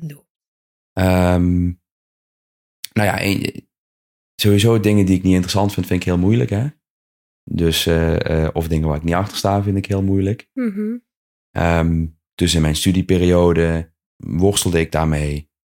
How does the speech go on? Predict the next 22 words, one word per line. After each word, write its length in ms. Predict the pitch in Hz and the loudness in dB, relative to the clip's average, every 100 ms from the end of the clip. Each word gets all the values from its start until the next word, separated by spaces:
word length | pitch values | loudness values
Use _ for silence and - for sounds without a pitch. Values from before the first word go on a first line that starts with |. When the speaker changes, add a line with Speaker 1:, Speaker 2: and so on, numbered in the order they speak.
| _ _ | _ _
Speaker 2:
Ehm, 440 | 73 71 71 73 73 _ _ _ | -8 -6 -8 -12 -16 _ _ _
ik 60 | - | -12
heb 100 | 76 | -8
op 60 | 71 | -4
het 80 | |
punt 180 | - 76 | -2 -2
gezeten 200 | 78 73 | -2 -4
dat 100 | 73 | -4
ik 60 | 76 | -2
niet 80 | 78 | -2
wist 200 | 76 - | -2 -6
of 160 | 73 - | -10 -10
de 100 | - | -8
opleiding 400 | 76 73 71 69 | -6 -6 -8 -8
wel 120 | 69 | -8
de 80 | 71 | -6
juiste 240 | 71 - | -6 -4
plek 220 | 143 139 | -4 -4
voor 120 | - | 0
mij 160 | 104 92 | 0 2
was. 420 | 90 85 - - _ _ _ _ _ _ _ _ _ _ | 0 -2 -6 -14 _ _ _ _ _ _ _ _ _ _
Ehm, 520 | - 87 85 82 82 | -4 -2 0 0 -2